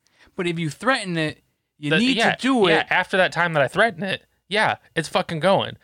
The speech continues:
Speaker 2: So after that third or fourth time, that third or fourth time is when I tell him, like, "Hey, I'm gonna take that fucking cord away." Uh, um, and it, actually, and the other day, I actually went as far as I took his headset. Um, it's like last week or something like that.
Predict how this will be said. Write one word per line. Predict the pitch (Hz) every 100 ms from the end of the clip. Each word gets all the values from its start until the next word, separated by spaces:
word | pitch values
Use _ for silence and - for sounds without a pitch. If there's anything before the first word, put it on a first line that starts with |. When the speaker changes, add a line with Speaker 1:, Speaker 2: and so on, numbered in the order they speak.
| _
Speaker 2:
So | - 151
after | 170 175 190
that | 170
third | - 165 175
or |
fourth | 151 165 156
time, | 147 147 170 131
that | 139
third | 202 208
or | 190
fourth | 180 160
time | 170 156
is | 131
when | 123 131
I |
tell | 123 143
him, | 120
like, | 107 107
"Hey, | 156 113 - -
I'm | 139
gonna | 147
take | 160 147
that | 135
fucking | - 151 127
cord | - 165
away." | 123 101 120 _ _ _ _ _ _ -
Uh, | 131 135
um, | 131 107 107 _ _ _ _ _ _ _ _ _ -
and | 120 117 110
it, | 127 - -
actually, | 139 - 160 147
and | 131
the | 147
other | 196 135
day, | 127
I | 139
actually | 156 - 147 127 110
went | 139
as | 139
far | - 143
as | 135
I |
took | 131 151
his | 127
headset. | 170 151 - - _ _ _ - _ _ _ _ _ _ _
Um, | 131 120 113 110
it's | 123
like | 127 _ _ _ _ _ -
last | 135 147 -
week | 160
or | 127
something | 135 117
like | 113 -
that. | 104